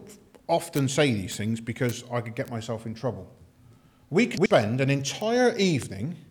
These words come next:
dealing with just that sentence, "to be known by God."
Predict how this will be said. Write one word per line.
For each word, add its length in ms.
dealing 340
with 180
just 520
that 480
sentence, 760
"to 120
be 140
known 420
by 440
God." 300